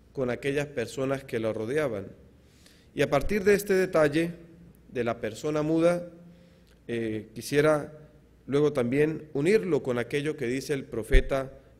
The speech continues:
Jeremías, o aquello que Dios manda decir a través del profeta Jeremías al pueblo de Dios.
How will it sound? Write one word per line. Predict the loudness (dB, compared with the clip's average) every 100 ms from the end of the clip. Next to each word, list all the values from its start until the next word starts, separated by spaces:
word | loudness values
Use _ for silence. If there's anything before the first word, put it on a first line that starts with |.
| -8
Jeremías, | -4 -2 -2 -2 -4 -8 -20 -20 _ _ _ _ _ _ _ _ _ _ _ _ _ -20 _ _ -12
o | -4 -2
aquello | -2 0 0 2
que | 4 2 2 -2
Dios | 0 2
manda | 2 0 2 2
decir | 0 -2 -2
a | 0
través | 0 0
del | 0 -2
profeta | -4 2 2 2 -2
Jeremías | -2 -2 0 0 2 0 -2 -12 -20 -20 -20 _ _ _ _ _ _ _ _ _ _ _ _ _ _ -20 -20 _ _
al | 0 0 2
pueblo | 4 4 4 0 0 -6 -4
de | -2
Dios. | 2 2 8 8 8